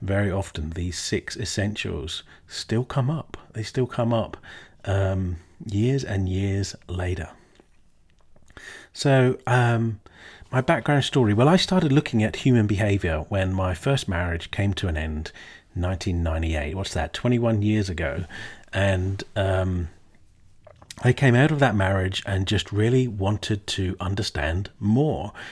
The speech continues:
about what I could have done. And I can see that now, that that was a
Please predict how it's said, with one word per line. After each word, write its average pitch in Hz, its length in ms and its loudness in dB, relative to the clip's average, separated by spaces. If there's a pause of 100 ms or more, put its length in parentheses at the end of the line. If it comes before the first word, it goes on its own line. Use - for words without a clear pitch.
(140)
about 90 380 -2
what 92 400 -4
I 95 420 -2
could 95 320 -4
have 92 300 -4
done. 131 280 2
And 85 80 -2
I 107 100 -2
can - 180 -4
see 202 260 2
that 117 200 2
now, 82 200 -2
that 92 120 -4
that 127 120 -4
was 117 140 -8
a 82 180 -6